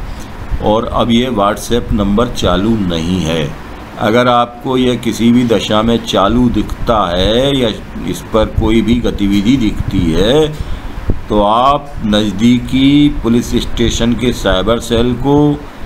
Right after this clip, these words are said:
या स्टेट साइबर सेल जो डिपार्टमेंट है उसको या सीबीआई को तुरंत और तत्काल रिपोर्ट करें। अब यह WhatsApp नंबर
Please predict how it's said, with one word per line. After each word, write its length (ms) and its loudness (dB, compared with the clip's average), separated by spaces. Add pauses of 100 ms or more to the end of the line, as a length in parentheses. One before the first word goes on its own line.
(220)
या 440 2 (240)
स्टेट 440 0
साइबर 420 0
सेल 360 0 (720)
जो 120 2
डिपार्टमेंट 840 0
है 100 0
उसको 760 0 (540)
या 200 2
सीबीआई 760 2
को 540 0 (580)
तुरंत 520 0
और 280 0
तत्काल 680 -2
रिपोर्ट 580 -2
करें। 380 0 (500)
अब 200 0
यह 420 0
WhatsApp 720 -2
नंबर 440 2